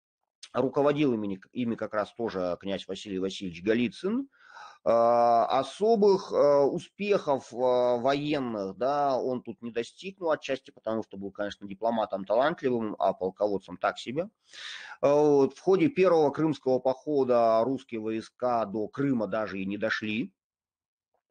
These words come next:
Вынуждены были с полдороги вернуться обратно. А, в ходе второго крымского похода добрались они до вот этого перекопа, да, перешейка, связывающего Крым с, э, материком.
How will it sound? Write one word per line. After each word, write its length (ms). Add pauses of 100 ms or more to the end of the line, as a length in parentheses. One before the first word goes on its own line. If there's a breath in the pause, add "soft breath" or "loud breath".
(140)
Вынуждены 580
были 280
с 80
полдороги 540
вернуться 520
обратно. 560 (420 loud breath)
А, 200
в 80
ходе 260
второго 420
крымского 520
похода 480
добрались 640
они 220
до 220
вот 100
этого 640
перекопа, 640
да, 180
перешейка, 580
связывающего 1200
Крым 340
с, 220
э, 720
материком. 720